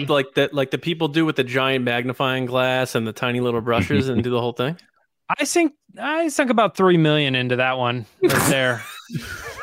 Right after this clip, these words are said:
Speaker 3: <laughs> Yeah.
Speaker 1: Oh,
Speaker 3: I
Speaker 1: I didn't
Speaker 3: still
Speaker 1: even
Speaker 3: owe on it. Yeah, <laughs> no.
Speaker 1: <laughs> Yeah.
Speaker 3: I
Speaker 1: Oh,
Speaker 3: think I
Speaker 1: man.
Speaker 3: bought some, like, black paint or something and
Speaker 1: I don't know,
Speaker 3: kinda
Speaker 1: James, what about
Speaker 3: straightened
Speaker 1: you?
Speaker 3: up.
Speaker 1: You're not a big collector, but what'd you think of seeing the figure and all that?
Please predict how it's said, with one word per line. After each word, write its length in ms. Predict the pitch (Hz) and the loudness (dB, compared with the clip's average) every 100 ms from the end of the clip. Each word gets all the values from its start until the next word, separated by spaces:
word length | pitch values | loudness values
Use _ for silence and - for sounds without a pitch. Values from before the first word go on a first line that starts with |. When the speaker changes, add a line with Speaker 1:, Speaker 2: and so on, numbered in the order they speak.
| - - | -4 0
Speaker 3:
<laughs> 200 | 294 233 | 0 2
Yeah. 260 | 220 208 165 - 262 233 - | 2 0 -2 -8 -14 -12 -6
Speaker 1:
Oh, 400 | - 131 139 127 | -2 0 2 2
Speaker 3:
I 60 | |
Speaker 1:
I 40 | - | 2
didn't 60 | 143 | 2
Speaker 3:
still 180 | 285 | 4
Speaker 1:
even 80 | 240 | 4
Speaker 3:
owe 220 | 185 185 185 | 4 4 4
on 260 | 156 156 | 4 2
it. 200 | 160 165 | 2 0
Yeah, 240 | 175 151 151 | 0 0 -2
<laughs> 40 | - | -4
no. 400 | 240 175 135 139 | -4 -2 -2 2
Speaker 1:
<laughs> 40 | |
Yeah. 360 | 180 160 175 143 - 143 - _ _ - - - - - | 2 2 2 0 0 -4 -6 _ _ -20 -20 -20 -20 -4
Speaker 3:
I 260 | 127 127 - | 0 0 2
Speaker 1:
Oh, 40 | |
Speaker 3:
think 120 | 226 | 0
I 60 | 202 | 0
Speaker 1:
man. 80 | 165 | 2
Speaker 3:
bought 220 | 170 170 | 0 -2
some, 160 | 165 156 | -6 -4
like, 180 | 135 131 | -4 -4
black 240 | 143 127 131 _ | -6 -6 -8 _
paint 240 | - 113 | -12 -10
or 80 | 117 | -12
something 320 | - 113 110 | -10 -12 -12
and 100 | 120 117 117 135 | -14 -14 -8 0
Speaker 1:
I 20 | |
don't 80 | 202 | 2
know, 80 | |
Speaker 3:
kinda 60 | 165 160 | 4 4
Speaker 1:
James, 160 | 202 170 | 4 6
what 100 | 226 | 6
about 100 | 254 | 4
Speaker 3:
straightened 140 | 240 | 4
Speaker 1:
you? 80 | 277 | 4
Speaker 3:
up. 40 | 135 | 4
Speaker 1:
You're 100 | 151 | 4
not 100 | 196 | 4
a 40 | |
big 200 | 156 170 | 4 0
collector, 480 | - 135 165 180 127 | 2 0 0 0 -2
but 380 | 117 127 127 120 | 0 2 2 2
what'd 180 | 135 139 | 0 0
you 100 | 139 | -2
think 260 | 143 135 | 0 0
of 160 | 131 117 | -2 -2
seeing 240 | - 127 | -2 -2
the 80 | 120 | -2
figure 520 | 110 127 120 120 120 | -2 -4 -2 -2 0
and 120 | 120 117 | 0 0
all 140 | 117 | 0
that? 260 | 117 117 | 0 0